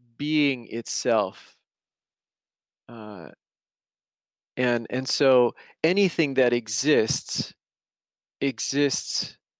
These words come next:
is sharing in the existence of God. Being, uh, God is, is being itself. And so we can't say that anything happens apart from him. Uh, God is in everything that happens. And, uh,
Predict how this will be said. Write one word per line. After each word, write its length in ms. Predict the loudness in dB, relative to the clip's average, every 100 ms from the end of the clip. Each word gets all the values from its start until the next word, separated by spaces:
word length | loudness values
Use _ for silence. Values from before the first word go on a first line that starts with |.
| _ _ -18
is 320 | -6 -4 -4
sharing 640 | -4 -2 2 4 4 2 -2
in 140 | -6
the 140 | -4
existence 640 | -4 -4 -8 -6 -8 -10 -12
of 160 | -10
God. 420 | -6 -4 -4 -6 -10
Being, 440 | -6 -4 -4 -8 -10 -4
uh, 140 | -4 -4
God 260 | 0 2 2
is, 200 | -2 -4
is 220 | -2 -2
being 420 | -2 -4 -4 -4
itself. 580 | -10 -8 -4 -2 -2 -6
And 120 | -10
so 280 | -4 0 0 -2 -20 -18 -4
we 60 | -4
can't 260 | 0 0 4
say 140 | 2
that 180 | 4 2
anything 420 | 2 0 0 -4
happens 520 | -2 -2 -2 -6 -10 -10
apart 500 | -12 -6 0 0 0
from 280 | -10 -10
him. 300 | -10 -14 -14 _ _ _ _ _ _ _ _
Uh, 120 | -16 -14 -2
God 340 | 2 2 2
is 220 | 0 0
in 180 | 0 0
everything 720 | 2 2 2 -6 -4 -8 -8
that 160 | -6 -6
happens. 760 | -4 -6 -8 -14 -12 -10 -10 _ _ -16
And, 360 | -12 -10 -12 -16 _ _ _ _ _ _
uh, 320 | -16 -14 -16